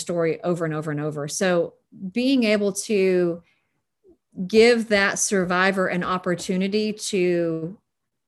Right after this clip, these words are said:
tell their story when and if they're ready, but to make them a part of your organization is key.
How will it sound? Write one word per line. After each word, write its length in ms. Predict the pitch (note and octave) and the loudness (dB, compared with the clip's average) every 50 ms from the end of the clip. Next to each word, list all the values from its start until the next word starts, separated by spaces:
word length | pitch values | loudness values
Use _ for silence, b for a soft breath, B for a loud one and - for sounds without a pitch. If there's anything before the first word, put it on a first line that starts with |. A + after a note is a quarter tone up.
| _ _ _ _ | _ _ _ _
tell 300 | - - A3 A3 G#3+ A#3 | -10 -2 2 4 4 6
their 180 | A#3 B3 B3 A#3+ | 6 4 2 2
story 340 | A#3+ - - A3 G#3+ G3+ G3 | 0 -4 -2 0 2 2 2
when 480 | F#3 F3+ F3 F3+ G3 G3 G#3 A3+ A#3 | 0 0 0 0 2 2 4 4 4
and 120 | A#3 G#3+ E3+ | 2 2 0
if 200 | F#3+ G3 F#3+ - | -2 -4 -4 -4
they're 220 | - F3+ E3+ E3 | -4 -2 -2 -2
ready, 560 | D#3 D#3+ D#3+ D3+ E3 F#3+ B3+ D#4 - - _ _ _ _ _ _ _ _ _ _ - | -2 -2 -2 -2 0 0 -2 -2 -4 -6 _ _ _ _ _ _ _ _ _ _ -8
but 120 | F#3+ F3+ - | -8 -6 -4
to 80 | F#3+ | -2
make 200 | F3 F3+ F#3+ F#3 | -2 0 -2 -2
them 120 | - G3+ F#3+ | -2 -2 -4
a 120 | F3+ - - | -4 -4 -2
part 160 | G3 F#3+ F#3+ | -2 0 0
of 40 | F#3 | 0
your 140 | F3+ F3 D3 | 0 -2 -2
organization 600 | F3 F3 E3+ E3+ E3+ D#3+ E3+ E3 D#3+ - F3+ D#3+ | -2 -2 -2 -4 -4 -4 -2 -4 -4 -4 -6 -8
is 100 | D#3 D3+ | -8 -8
key. 380 | - - - E3 C3+ - - | -10 -12 -12 -12 -12 -12 -14